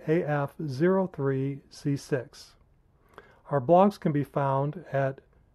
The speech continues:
toplies of Satan dot wixsite, W I X S I T E dot com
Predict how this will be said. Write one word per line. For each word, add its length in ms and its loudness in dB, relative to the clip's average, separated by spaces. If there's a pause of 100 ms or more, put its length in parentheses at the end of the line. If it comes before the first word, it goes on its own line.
toplies 640 2
of 100 -6
Satan 520 -4 (220)
dot 320 -4
wixsite, 640 -4 (300)
W 380 -2
I 240 -2
X 480 -6 (120)
S 220 -4
I 220 -4
T 200 -6
E 480 -4 (340)
dot 280 -2
com 460 -2